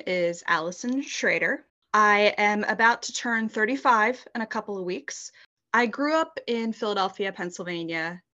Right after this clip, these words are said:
but I now live outside of the city, moved out after I graduated high school. I've been with my husband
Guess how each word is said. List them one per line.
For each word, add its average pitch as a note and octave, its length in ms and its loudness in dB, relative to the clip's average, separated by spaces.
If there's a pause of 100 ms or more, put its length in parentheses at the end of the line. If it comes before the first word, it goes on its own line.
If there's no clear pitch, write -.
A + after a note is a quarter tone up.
(260)
but F3+ 300 4
I F3+ 240 4
now F#3+ 240 0
live F3+ 160 -4
outside F3 420 -6
of - 80 -10
the F3 80 -10
city, E3 300 -8
moved F3+ 400 -8
out D#3+ 300 -4 (200)
after F3 560 -2
I D#3+ 160 -2
graduated F3+ 500 -4
high F3+ 140 -6
school. B3 400 -8 (240)
I've G#3+ 340 0
been A#3+ 360 2
with A#3 240 0
my A3 320 2
husband B3 760 -2